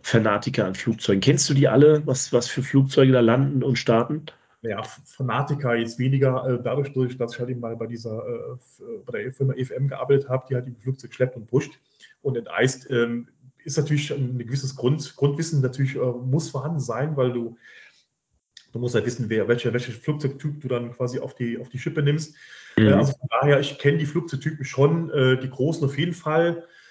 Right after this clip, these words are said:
Speaker 2: Äh, wenn's dann so kleiner wird, so Embraer-Flugzeuge, so kleinere Sachen, dann, äh, dann sitzt bei mir aus. Aber ansonsten, wenn ich ein Flugzeug sehe, weiß ich schon, ob's ein, ob's ein A drei fünfzig ist, äh, ob's eine, ob's ein Airbus drei zwanzig, drei neunzehn, also das, das kennt man dann schon.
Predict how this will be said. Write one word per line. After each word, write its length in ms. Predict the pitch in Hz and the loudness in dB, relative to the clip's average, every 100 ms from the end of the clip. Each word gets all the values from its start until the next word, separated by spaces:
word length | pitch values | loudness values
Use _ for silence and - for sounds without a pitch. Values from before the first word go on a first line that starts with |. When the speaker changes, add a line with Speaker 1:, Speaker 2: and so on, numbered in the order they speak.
| _ - | _ 2
Speaker 2:
Äh, 120 | 139 | 4
wenn's 160 | 170 | 4
dann 100 | 175 | 0
so 120 | 147 147 | -2 -4
kleiner 420 | - 131 160 131 | -2 0 2 0
wird, 220 | 151 147 | -2 -4
so 80 | 147 | -8
Embraer-Flugzeuge, 1040 | 139 147 139 139 131 135 147 147 139 131 | -6 -2 2 2 0 -2 -6 -6 -4 -4
so 80 | 127 | -6
kleinere 420 | 127 117 135 123 | -6 -4 -2 -4
Sachen, 380 | 117 131 - 131 | -6 -8 -6 -6
dann, 360 | 123 131 135 131 | -4 -4 -2 -4
äh, 260 | 139 139 139 | -4 -4 -2
dann 140 | 135 | -4
sitzt 200 | 147 143 | -4 -6
bei 60 | 120 | -8
mir 200 | 117 67 | -8 -10
aus. 220 | - - | -14 -10
Aber 180 | 139 147 | -4 -2
ansonsten, 480 | 143 147 175 - 143 | 0 -2 -2 -4 -2
wenn 100 | 156 | -2
ich 120 | 147 | -2
ein 100 | 135 | -4
Flugzeug 340 | 170 - 135 | -6 -4 -6
sehe, 320 | - 135 147 | -4 -2 -2
weiß 200 | 120 131 | -2 -6
ich 40 | - | -4
schon, 140 | 135 | -6
ob's 220 | 135 123 - | -6 -8 -10
ein, 160 | 117 | -10
ob's 180 | - - | -10 -20
ein 60 | - | -12
A 120 | 127 | -10
drei 140 | 123 | -6
fünfzig 460 | 117 127 143 - - | -4 -2 -4 -6 -8
ist, 380 | 139 135 - _ _ _ _ _ _ - | -6 -8 -12 _ _ _ _ _ _ 0
äh, 200 | 120 117 | 4 4
ob's 280 | 117 - | 2 -6
eine, 400 | 127 117 117 110 120 | -6 -6 -6 -10 -16
ob's 220 | 120 - | -18 -12
ein 260 | 123 120 123 | -12 -12 -10
Airbus 260 | 120 135 - | -8 -8 -8
drei 140 | 113 | -8
zwanzig, 480 | 110 101 127 131 127 | -8 -8 -6 -6 -10
drei 160 | - 113 | -10 -10
neunzehn, 600 | 113 127 127 127 120 127 | -8 -8 -2 0 0 -2
also 160 | 123 143 | -2 0
das, 200 | 147 - | -2 -2
das 140 | 160 | -2
kennt 180 | - 120 | -2 -4
man 100 | 95 | -6
dann 40 | - | -14
schon. 220 | - 90 | -16 -18